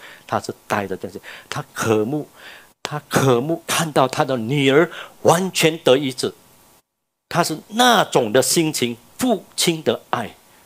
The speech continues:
那种为了儿女。你看到做戏你没有看啊，那些父亲没有钱的，而女儿想要吃面包啊，他跑去偷啊，他没有办法，就为了女孩，为了孩子跑去偷啊，被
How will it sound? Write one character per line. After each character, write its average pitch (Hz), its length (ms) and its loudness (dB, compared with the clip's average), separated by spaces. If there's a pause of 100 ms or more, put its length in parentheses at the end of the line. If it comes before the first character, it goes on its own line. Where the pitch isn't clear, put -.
那 185 220 0
种 120 240 -6
为 214 200 6
了 143 140 4
儿 113 180 -4
女。 98 260 -6
你 98 80 -14
看 143 200 -2
到 131 160 0 (600)
做 180 180 2
戏 165 260 0
你 110 100 -2
没 127 140 -2
有 120 120 -4
看 113 380 -6
啊， 92 140 -18 (600)
那 143 120 -6
些 139 220 -4
父 156 160 -10
亲 143 180 -6
没 123 180 -4
有 107 120 -8
钱 98 320 -6
的， 92 240 -8 (720)
而 131 120 -2
女 113 220 -2
儿 143 80 0
想 101 200 -6
要 135 80 -6
吃 - 240 -8
面 131 200 -6 (100)
包 120 180 0
啊， 107 240 -6 (300)
他 131 140 0
跑 - 300 -6
去 - 240 -12
偷 117 280 -6
啊， 98 120 -16
他 135 140 -8
没 123 140 -4
有 117 40 -2
办 120 140 0
法， 113 100 -6
就 110 220 -8
为 165 160 4
了 123 140 2
女 95 120 -12
孩， 104 160 -6 (220)
为 196 140 6
了 147 100 6
孩 139 180 0
子 123 200 -4
跑 95 240 -6
去 127 260 -6
偷 120 280 -2
啊， 104 280 -6
被 139 160 0